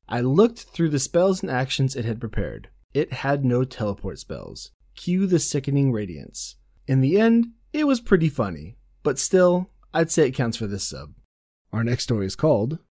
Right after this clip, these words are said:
Player Claims I'm Making the R P Campaign too R P heavy. I advertised an R P heavy campaign on Roll twenty, and I got started on Roll twenty.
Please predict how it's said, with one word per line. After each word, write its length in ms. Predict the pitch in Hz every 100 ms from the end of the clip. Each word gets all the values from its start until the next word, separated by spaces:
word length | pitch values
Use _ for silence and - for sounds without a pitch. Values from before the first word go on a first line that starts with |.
| _ _ _ -
Player 320 | - 240 233
Claims 460 | 226 - 156 147 139 _ -
I'm 400 | 151 180 185 165
Making 360 | 147 135 143
the 100 | 127
R 180 | 107 123
P 320 | 127 131 127
Campaign 640 | 123 - 113 107 110 110 104
too 420 | - - 147 139 127
R 160 | 110
P 220 | - 113
heavy. 480 | 95 92 67 60 87 _ _ _ _ -
I 80 | -
advertised 600 | - 247 262 220 233 226
an 100 | 151
R 180 | - 180
P 220 | - 220
heavy 260 | 175 160 160
campaign 400 | 151 139 139 131
on 220 | 202 214
Roll 140 | 208
twenty, 500 | 208 202 202 196 - _
and 120 | 131 127
I 80 |
got 220 | 127 123 -
started 500 | - 170 147 131 104
on 160 | 95
Roll 140 | 92 85
twenty. 500 | - 90 - -